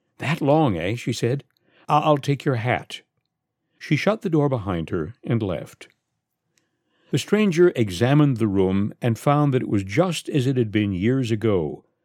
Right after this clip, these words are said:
The engraving on the wall, the bookcase, the desk, and even the armchair in front of it. Only the leather had gotten a bit shabby in the meantime.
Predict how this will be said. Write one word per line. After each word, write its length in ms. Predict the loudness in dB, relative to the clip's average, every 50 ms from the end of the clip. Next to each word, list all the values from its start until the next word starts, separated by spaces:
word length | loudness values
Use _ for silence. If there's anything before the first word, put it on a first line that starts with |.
| _ _ _ _ _ _
The 120 | -4 -2 -2
engraving 500 | -2 -2 -2 2 2 2 4 2 2 0
on 120 | 0 0
the 60 | -2
wall, 560 | 0 2 2 2 2 2 2 0 0 -2 -4 _ _ _ _ _
the 120 | -8 -8
bookcase, 720 | -2 0 -2 -2 -2 -4 -2 0 2 2 2 0 -4 -10 -8
the 140 | -6 -6 -4
desk, 560 | -2 0 0 0 0 0 -4 -6 -10 -12 -18 -20 _ _ _ _ _ _ _ _ -4
and 120 | -4 0
even 260 | 0 2 2 4 4
the 120 | 2 2 2
armchair 560 | 2 2 4 4 2 2 0 0 2 2 0
in 100 | 0 -2
front 260 | -2 -2 0 0 0
of 100 | 0 -2
it. 200 | -4 -8 -10 -14 _ _ _ _ _ _ _ _ _ 2
Only 220 | 4 4 6 4
the 140 | 4 2 2
leather 300 | 2 4 4 2 2 2
had 140 | 0 0 0
gotten 260 | 0 0 0 0 0
a 40 | 0
bit 200 | 0 -2 -4 -4
shabby 440 | -4 0 0 0 2 0 0 -2 -2
in 100 | -2 0
the 60 | 0
meantime. 600 | 0 2 0 0 0 -2 -2 -2 -4 -6 -8